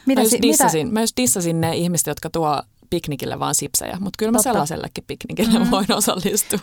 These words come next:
Speaker 1: Mut sipsien valinta on tärkeä.
Speaker 2: Se on tärkeä.
Speaker 1: Mm. Eiks ne oo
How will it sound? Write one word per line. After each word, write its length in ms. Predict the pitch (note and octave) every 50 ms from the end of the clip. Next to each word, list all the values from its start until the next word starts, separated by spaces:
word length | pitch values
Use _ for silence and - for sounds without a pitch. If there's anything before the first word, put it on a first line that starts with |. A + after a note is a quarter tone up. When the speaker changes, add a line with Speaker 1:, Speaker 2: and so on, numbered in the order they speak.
| G#3 G3+
Speaker 1:
Mut 80 | G3+ -
sipsien 460 | - B3 B3 - - - G3+ F#3 E3+
valinta 420 | G3+ G3+ F#3 D#3+ D3+ E3 - -
on 100 | C3 F3+
tärkeä. 520 | - - - - - - - - - - G3 - -
Speaker 2:
Se 240 | - - - F#3 E3+
on 200 | - - - G3+
tärkeä. 380 | - - - - - - - F#3
Speaker 1:
Mm. 300 | F#3 G3 G#3+ A#3 B3 B3 - _ _ - - - - - - - - - - - -
Eiks 240 | - G#3+ G#3 - -
ne 120 | C4 C4+ C4+
oo 320 | B3+ A#3 A3 G#3+ G3+ -